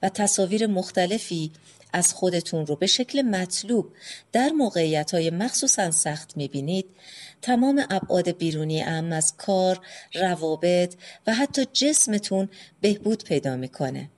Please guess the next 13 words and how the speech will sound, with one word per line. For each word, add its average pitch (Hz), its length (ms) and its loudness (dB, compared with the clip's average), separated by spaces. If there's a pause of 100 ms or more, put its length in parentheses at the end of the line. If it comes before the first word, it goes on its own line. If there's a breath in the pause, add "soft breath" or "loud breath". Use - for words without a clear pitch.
(1200 loud breath)
و 233 80 4
بالاخره 254 460 2
سومین 160 760 2
بخش 262 300 0
خودانگاره 151 800 0 (400 loud breath)
عزت 151 420 0
نفسه. 143 580 -2 (840)
منظور 269 340 2
اینه 208 220 2
که 170 240 0 (320 loud breath)
درباره 233 500 2
خودتون 208 580 -2 (320 loud breath)
چه - 180 0